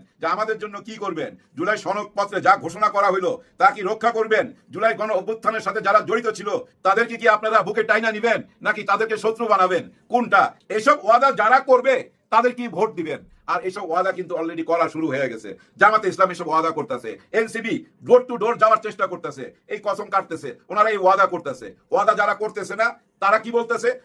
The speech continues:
যে আমাদের সঙ্গে আছে সবচেয়ে বেশি দল, ওনাদের সঙ্গে নাকি পঞ্চাশটা ষাটটা দল আছে।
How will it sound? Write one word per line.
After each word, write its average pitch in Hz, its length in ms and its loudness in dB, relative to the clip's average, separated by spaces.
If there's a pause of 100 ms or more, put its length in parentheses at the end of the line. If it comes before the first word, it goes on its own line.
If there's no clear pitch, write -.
যে - 100 0
আমাদের 254 360 4
সঙ্গে 247 300 0
আছে 233 360 2 (140)
সবচেয়ে 262 420 -4
বেশি 247 180 0
দল, 254 260 6 (200)
ওনাদের 247 240 -4
সঙ্গে 240 240 -6
নাকি 233 160 -8
পঞ্চাশটা 208 460 -6
ষাটটা 175 340 -4
দল 165 180 0
আছে। 107 200 -8